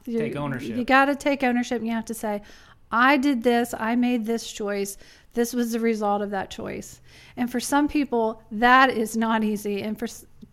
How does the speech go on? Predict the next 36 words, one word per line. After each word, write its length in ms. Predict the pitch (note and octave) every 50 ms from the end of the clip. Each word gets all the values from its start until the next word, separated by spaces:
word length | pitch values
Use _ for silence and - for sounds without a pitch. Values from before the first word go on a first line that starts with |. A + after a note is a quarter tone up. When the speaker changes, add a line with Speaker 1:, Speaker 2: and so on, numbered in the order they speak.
| - - -
Speaker 1:
some 260 | - - D4+ D4+ D#4
of 80 | E4 D4+
them 140 | D#4+ D#4
will 120 | D4+ C#4 C4
tell 180 | C#4 D4 C#4
you 100 | C4+ C4+
that's 200 | B3+ B3 B3 A#3+
the 80 | - A3+
first 240 | - C4+ B3 A#3 -
time 160 | - C4 A#3
they 160 | A#3 A3+ A3+ -
ever 300 | A3+ A3+ G#3 A3 A3 G#3+
have 180 | A3+ G#3 G3+
done 200 | G#3 G3+ G3+ F#3+
it. 140 | F3+ G3+ A#3 - - - -
Speaker 2:
Hmm. 80 | - D3+
Speaker 1:
And 120 | - C4 B3+
they'll 180 | D4 E4+ G#4
fail 520 | - - - C#4+ D#4 D4+ F#3+ - - - - - - - - -
Speaker 2:
Mm-hmm. 220 | - - A#2+ A#2 A2+ G#2+
Speaker 1:
multiple 340 | A#3 C4 D4+ D4+ - C#4+ D#4
times 640 | C4 - D4+ D#4 D4+ C4+ G#3+ - - - - - - -
before 380 | - A#3 A3 - - C4+ C4
they 140 | B3 B3+ B3
get 320 | A#3 A3+ C4 B3+ C#4 C4 -
the 60 | D#4
message 640 | D#4 D#4+ E4 E4+ E4 - A#3+ G#3+ G3+ G3+ G#3+ G#3 -
that 220 | - A#3 A3+ G#3+
in 80 | A3+ A#3
order 200 | A3+ A#3+ A#3 C4
to 120 | B3 C4+
pass 320 | C4 C4 - D4+ C#4 C#4 C#4
that 220 | - A#3 G3 G#3
very 300 | G#3 G#3 A3+ A3+ A#3+ B3
first 320 | B3 - C4 B3+ B3+ - -
step, 440 | - D#4+ D4+ C#4+ A#3 G3+ A3 -